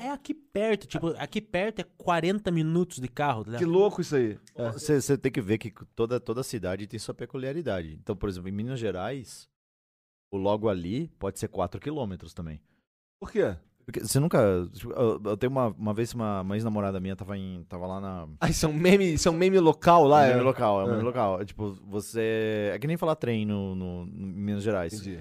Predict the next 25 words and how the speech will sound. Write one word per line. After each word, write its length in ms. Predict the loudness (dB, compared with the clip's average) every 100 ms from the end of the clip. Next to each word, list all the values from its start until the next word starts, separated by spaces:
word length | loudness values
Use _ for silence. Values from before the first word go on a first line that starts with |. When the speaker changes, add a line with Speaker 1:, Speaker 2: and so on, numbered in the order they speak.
| -14
Speaker 2:
entendi. 340 | -12 -10 -12 -8
Speaker 3:
A 80 | 0
pessoa 380 | 0 2 0
vai 120 | 2 0
falar 360 | 0 2 0
pra 100 | 0
você 300 | -6 -4 -6
qualquer, 340 | -4 -4 -4 -4
desculpem 420 | -8 -8 -4 -2
os 120 | -2
mineiros, 400 | -2 -2 -4 -4
tá? 200 | -6 -6 -10 -16
Eu 120 | -8
tô, 140 | -4
eu 60 | -2
tô 140 | 2
entregando 420 | 2 4 4 6
vocês. 380 | 6 6 4 4
<laughs> 100 | 4 2 2 -2 -2 -4 0
É... 1000 | 4 6 6 6 4 2 2 2 0 -2 -8 -14 -18 -20 _ _ _ _ _ _ -6
Qualquer 240 | -2 -2
pessoa 440 | -2 -4 0 0
que 100 | 0
você 240 | -6 -6 -8
fizer, 320 | -10 -2 -2